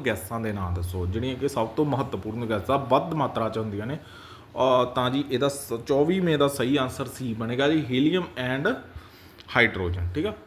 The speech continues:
ਤਾਂ ਇਹ ਕਈ ਵਾਰ ਮਾਤਰਾ ਪੁੱਛ ਲੈਂਦੇ ਆ, ਹਾਈਡਰੋਜਨ ਦੀ ਇਕਹੱਤਰ percent ਹੁੰਦੀ ਆ, ਹੀਲੀਅਮ ਦੀ ਛੱਬੀ ਪੁਆਇੰਟ ਪੰਜ percent ਹੁੰਦੀ ਆ।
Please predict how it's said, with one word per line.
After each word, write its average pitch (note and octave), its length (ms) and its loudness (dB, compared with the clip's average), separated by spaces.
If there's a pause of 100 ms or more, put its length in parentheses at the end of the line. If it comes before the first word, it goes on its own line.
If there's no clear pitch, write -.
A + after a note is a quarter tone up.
(120)
ਤਾਂ B2 200 -2
ਇਹ C3+ 160 -2
ਕਈ C3+ 160 2
ਵਾਰ C#3+ 160 2
ਮਾਤਰਾ B2 300 0
ਪੁੱਛ A#2 220 -2
ਲੈਂਦੇ B2+ 240 0
ਆ, D3 40 2
ਹਾਈਡਰੋਜਨ B2+ 520 2
ਦੀ D3+ 80 -2
ਇਕਹੱਤਰ B2 280 -2
percent A#2+ 360 -6
ਹੁੰਦੀ C#3+ 180 0
ਆ, E3 80 0
ਹੀਲੀਅਮ B2+ 320 2
ਦੀ D3+ 100 2
ਛੱਬੀ G#2+ 300 -2
ਪੁਆਇੰਟ A2+ 240 -2
ਪੰਜ G#2 240 -2
percent D#2+ 420 -6
ਹੁੰਦੀ D#2+ 280 -10
ਆ। - 20 -8